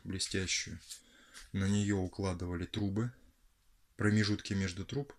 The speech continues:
и три сантиметра пенопласта. Сверху ложили сетку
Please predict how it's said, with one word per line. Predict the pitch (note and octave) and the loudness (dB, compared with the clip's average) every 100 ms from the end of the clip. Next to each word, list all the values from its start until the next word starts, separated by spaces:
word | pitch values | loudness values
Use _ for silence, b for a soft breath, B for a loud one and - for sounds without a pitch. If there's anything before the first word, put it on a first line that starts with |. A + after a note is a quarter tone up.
| B B B B | B B B B
и | G#2+ | -4
три | - G2+ | -2 2
сантиметра | - G2 - G2 G#2+ G2+ | 4 2 0 0 0 -2
пенопласта. | G2 F#2 - F2 - - - - _ _ _ - _ B B B B | -2 -2 -2 0 0 -2 -14 -20 _ _ _ -20 _ B B B B
Сверху | - A2 G#2 - | 2 6 6 6
ложили | G2 F#2+ F2+ F2+ | 2 2 2 2
сетку | - B2+ C3 - B2+ | 4 4 2 -2 -6